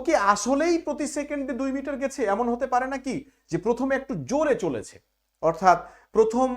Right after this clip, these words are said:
এক সে-, প্রথম দুই সেকেন্ডে সে হয়তো, আহ, ছয় মিটার গেছে, তারপরে দুই সেকেন্ডে হয়তো দুই মিটার গেছে। তার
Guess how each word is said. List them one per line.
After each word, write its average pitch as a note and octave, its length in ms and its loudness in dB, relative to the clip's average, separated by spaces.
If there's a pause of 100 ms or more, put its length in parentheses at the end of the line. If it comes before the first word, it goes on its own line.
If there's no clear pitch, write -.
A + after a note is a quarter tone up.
(220)
এক G3+ 60 -2 (120)
সে-, A#3 240 4
প্রথম A#3 220 0 (140)
দুই G#3+ 120 -2 (100)
সেকেন্ডে G#3 380 -4
সে F#3+ 160 -6 (140)
হয়তো, E3 240 -2 (360)
আহ, C3 200 2
ছয় G3+ 260 2
মিটার C3+ 280 -2
গেছে, G#2+ 160 -10 (100)
তারপরে E3 320 -2 (120)
দুই F3 100 -4
সেকেন্ডে D#3 440 -8
হয়তো C#3+ 320 -4 (440)
দুই A3+ 160 -2
মিটার D3+ 300 -2
গেছে। G#2 200 -10 (120)
তার D#3+ 120 -4